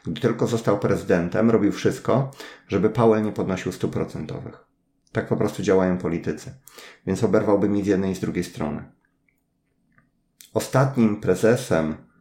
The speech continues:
który rzeczywiście miał jaja, który powstrzymał, e, gwałtowny wzrost stóp procentowych, był Paul Volcker w Stanach Zjednoczonych.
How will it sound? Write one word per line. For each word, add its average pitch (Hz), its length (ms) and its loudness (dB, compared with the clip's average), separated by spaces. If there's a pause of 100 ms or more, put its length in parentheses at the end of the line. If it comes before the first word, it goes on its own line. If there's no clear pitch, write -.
(440)
który 101 340 2
rzeczywiście 107 520 0
miał 98 200 2
jaja, 95 380 2
który - 240 -4
powstrzymał, 90 920 0 (140)
e, 80 460 0
gwałtowny 95 540 0
wzrost 107 280 -2
stóp - 200 -4
procentowych, 90 680 0
był 101 220 2
Paul 98 180 0
Volcker 90 440 0
w - 40 -14
Stanach 82 320 -4
Zjednoczonych. 78 520 -6